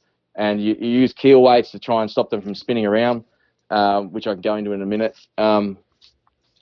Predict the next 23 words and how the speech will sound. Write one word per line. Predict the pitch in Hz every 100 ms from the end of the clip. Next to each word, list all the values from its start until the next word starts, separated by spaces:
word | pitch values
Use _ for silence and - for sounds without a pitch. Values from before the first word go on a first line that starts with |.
| -
but | 214 120 - - -
the, | - 123 117
the | 117
more | 135 147 110
buoyant | 135 151 147
the | 123
material, | 113 - 123 131 147 156 - _ _ _ -
um, | 113 110 107 104 101 _ _ _
which | 127 117
is | 107
why | 107
deer | 98 113 123
hair | 123 107
game | 107 107
changers | 113 104 95
swim | 110 107
so | 104
well, | 101 107 107
I | 104
reckon, | 110 127 120 -
is | 117 98
that | 113 - _ _ _ _ _ _ _ _ _
if | -